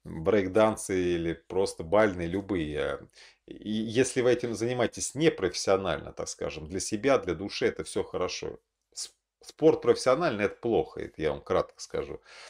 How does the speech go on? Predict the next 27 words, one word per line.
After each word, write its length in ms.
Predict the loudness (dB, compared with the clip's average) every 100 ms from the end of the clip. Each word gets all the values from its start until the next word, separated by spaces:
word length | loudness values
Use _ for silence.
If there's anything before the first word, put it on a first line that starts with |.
| _ _ _ -20
Э, 300 | -16 -12 -12 -8
потому 180 | -6
что 200 | -4 0 2
от, 260 | 0 -2 4
там, 300 | 4 4 -8 -20 -20 -20 _ 0
от, 180 | 0 0 _ _ _
там 180 | 4 4
только 300 | 2 2 2
зло, 420 | 4 6 6 6 2
ну, 120 | -2
не 100 | -2
считая 220 | 2 2
того, 200 | 6 4
что 120 | 2
человек 240 | -6 -6 -6
там 200 | -10 -8
кучу 220 | -8 -8 -4
денег 300 | -4 -4 -4
зарабатывает. 720 | 0 0 0 -2 -4 -8 -10 -20 -20 _ -6
Вот. 220 | -6 4
Там 240 | 4 4 4
идёт, 320 | 4 2 4
э, 220 | 6 6
калечение 520 | 4 2 2 0 -8
здоровья, 680 | -6 4 6 6 4 2 -2
там 320 | 0 0 0 -6
идёт, 320 | -2 -2